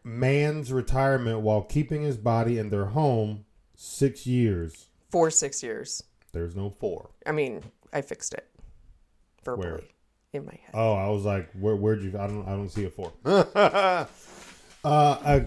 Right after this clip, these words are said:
Speaker 1: Kansas couple has been charged with fraudulently collecting more than two hundred fifteen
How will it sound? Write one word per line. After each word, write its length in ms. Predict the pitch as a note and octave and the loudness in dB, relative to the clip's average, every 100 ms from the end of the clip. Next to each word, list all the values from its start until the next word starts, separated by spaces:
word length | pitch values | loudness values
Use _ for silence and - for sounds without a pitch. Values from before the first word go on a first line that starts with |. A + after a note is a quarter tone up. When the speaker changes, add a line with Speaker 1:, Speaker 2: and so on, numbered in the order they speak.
| - - | 2 6
Speaker 1:
Kansas 640 | - F#3 A#3 F3+ F#3 - | 8 8 6 4 0 2
couple 440 | D#3+ D3+ D3 C#3+ | 2 2 4 2
has 260 | C3 C3 A2+ | 4 2 4
been 240 | D3 F#3+ | 4 4
charged 500 | - E3 D#3 D3+ C3 | 4 6 6 6 4
with 180 | B2+ A2 | 2 0
fraudulently 920 | - - D3+ F3 D#3+ F#3+ E3+ F3+ E3+ | -4 0 2 2 0 -4 -2 -2 -2
collecting 580 | - C#3+ C#3+ C#3+ C#3 A#2+ | -4 0 2 2 -2 -4
more 260 | B2+ D3 D3+ | 0 2 2
than 220 | A#2+ A2 | -2 -8
two 240 | - F#3+ | -6 -4
hundred 320 | F#3+ F3+ C#3+ | -4 -6 -8
fifteen 600 | - D#3+ - D#3+ D#3 C3+ | -6 -8 -8 -10 -8 -10